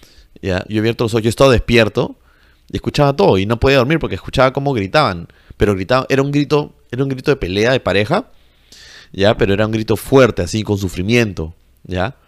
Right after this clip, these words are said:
O sea, yo como chibolo estaba traumado, yo no sabía si eso, yo no sabía si esto estaba ocurriendo dentro de mi casa. Yo me estaba cagando de miedo. Eh, la cosa es que comencé a escuchar como que se peleaban,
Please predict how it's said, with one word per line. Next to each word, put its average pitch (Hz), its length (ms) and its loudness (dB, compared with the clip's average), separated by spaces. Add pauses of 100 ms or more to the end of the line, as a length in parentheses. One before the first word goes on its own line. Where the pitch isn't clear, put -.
(200)
O 107 140 -4
sea, 110 120 4
yo 113 140 4
como 127 160 -2
chibolo 117 320 2
estaba 113 320 0
traumado, 101 420 2
yo 107 120 2
no 123 80 -4
sabía 117 160 0
si 123 100 -2
eso, 117 180 -4 (120)
yo 127 160 -6
no 165 100 -2
sabía 143 220 0
si 135 100 -4
esto 120 300 -4
estaba 123 220 2
ocurriendo 120 340 -2
dentro 120 220 0
de 113 40 -2
mi 92 100 -4
casa. 123 380 2 (1700)
Yo 110 100 2
me 107 40 0
estaba 120 220 2
cagando 107 300 2
de - 20 -2
miedo. 107 340 0 (600)
Eh, 90 640 2 (1900)
la 117 140 2
cosa 156 180 0
es 170 60 -6
que - 20 -6
comencé 123 220 0
a 143 40 0
escuchar 135 340 2
como 143 200 0
que 104 120 0
se 95 120 -2
peleaban, 107 640 4